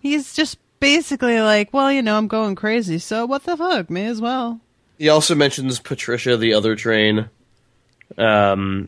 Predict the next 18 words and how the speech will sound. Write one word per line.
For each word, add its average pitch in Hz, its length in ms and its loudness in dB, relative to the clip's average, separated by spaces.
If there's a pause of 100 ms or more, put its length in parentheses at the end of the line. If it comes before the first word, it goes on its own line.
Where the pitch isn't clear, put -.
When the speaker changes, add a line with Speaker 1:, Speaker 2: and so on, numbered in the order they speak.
(120)
Speaker 2:
who 113 680 4 (1040)
started, 120 400 2
like, 110 240 4
crying 104 440 2
all 120 140 6
the 135 80 2
time, 160 380 4
I 170 100 4
guess. 180 400 4 (460)
Speaker 1:
Yes, 180 500 -2
that's - 280 -8
right. 170 300 -4
And - 100 -10
he 196 120 -6
just 180 200 -10
let 190 260 -2
her, - 120 -20 (100)
he 190 320 -4